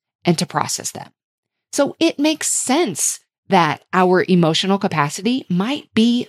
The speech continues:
very small. As we were growing up, we learned that when we were happy, we got praise, approval, or acceptance.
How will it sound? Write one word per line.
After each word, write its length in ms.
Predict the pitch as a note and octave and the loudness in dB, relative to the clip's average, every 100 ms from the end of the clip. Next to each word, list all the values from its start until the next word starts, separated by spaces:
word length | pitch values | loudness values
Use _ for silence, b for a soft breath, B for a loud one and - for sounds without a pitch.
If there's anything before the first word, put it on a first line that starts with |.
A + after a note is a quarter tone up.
| - | -2
very 360 | F#3 F3+ G#3+ A3+ | 0 2 2 0
small. 640 | - E3+ F3 G#3+ - - _ _ _ _ _ _ _ _ _ _ _ _ | 0 2 2 0 -4 -10 _ _ _ _ _ _ _ _ _ _ _ _
As 280 | A3+ D4 E4 | 0 2 4
we 120 | A4+ | 2
were 120 | G#4+ D4+ | 2 0
growing 420 | A3 G#3+ A#3+ A#3+ | 2 4 2 -2
up, 160 | B3 | -4
we 260 | C4 C4+ C#4 | 0 2 2
learned 640 | B3+ A#3 B3 C4+ E4 F#4 - _ - | 2 0 0 0 -2 -4 -10 _ 0
that 140 | C#4+ | 4
when 200 | G#3 G#3 | 4 4
we 120 | G3+ | 4
were 140 | D#3+ C#3+ | 2 0
happy, 420 | D#3 G#3+ F4+ G4 A4 _ _ | -4 0 2 2 0 _ _
we 120 | G#3 | 0
got 220 | B3 D4 - | 2 0 0
praise, 680 | D#4 F4 F4+ A3+ C#3+ - - | 2 4 4 2 -2 -8 -6
approval, 680 | B3 D#4+ F4+ F4 A#3+ F3+ - | -4 2 2 4 2 2 -2
or 120 | - B3+ | 0 0
acceptance. 920 | B3+ D#4 D4+ D#4 D3 - - - | 2 -2 0 -2 -4 -6 -8 -8